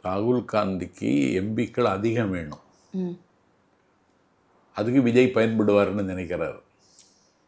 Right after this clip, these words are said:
Speaker 1: அடுத்த தேர்தலுக்கு. இனி ஒண்ணு, விஜய்க்கு செல்வாக்கு கேரளாவுல அதிகமா இருக்கு. கேரளாவிலையும் தேர்தல் வரப்போகுது.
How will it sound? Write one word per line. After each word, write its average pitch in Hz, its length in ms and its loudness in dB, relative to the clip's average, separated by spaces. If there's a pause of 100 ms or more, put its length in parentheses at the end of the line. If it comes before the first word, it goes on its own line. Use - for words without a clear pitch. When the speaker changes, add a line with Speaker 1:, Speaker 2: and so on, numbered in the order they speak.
(540)
Speaker 1:
அடுத்த 113 320 4
தேர்தலுக்கு. 90 680 -4 (1300)
இனி 131 280 2
ஒண்ணு, 92 720 0 (1600)
விஜய்க்கு 151 460 4
செல்வாக்கு 131 800 2
கேரளாவுல 135 520 2
அதிகமா 101 400 0
இருக்கு. 76 200 -10 (3750)
கேரளாவிலையும் 135 640 8
தேர்தல் 101 380 2
வரப்போகுது. - 420 -8